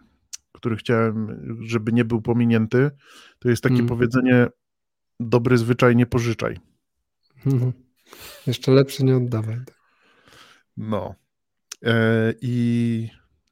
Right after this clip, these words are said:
Speaker 1: też musiałem trochę dorosnąć do tego, żeby zacząć mówić „nie”.
Speaker 2: Mm.
Speaker 1: E, n-, nie we wszystkich przypadkach są po prostu osoby, które wiem, że mogę ufać, ale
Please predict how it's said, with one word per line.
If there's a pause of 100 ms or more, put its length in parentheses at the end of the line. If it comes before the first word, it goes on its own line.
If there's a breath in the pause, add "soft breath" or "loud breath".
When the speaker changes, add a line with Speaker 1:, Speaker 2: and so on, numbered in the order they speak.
(200)
Speaker 1:
też
musiałem
trochę
dorosnąć
do
tego,
żeby
zacząć
mówić
„nie”. (1600)
Speaker 2:
Mm. (160)
Speaker 1:
E, (1160)
n-,
nie
we
wszystkich
przypadkach
są
po
prostu
osoby,
które
wiem,
że
mogę
ufać,
ale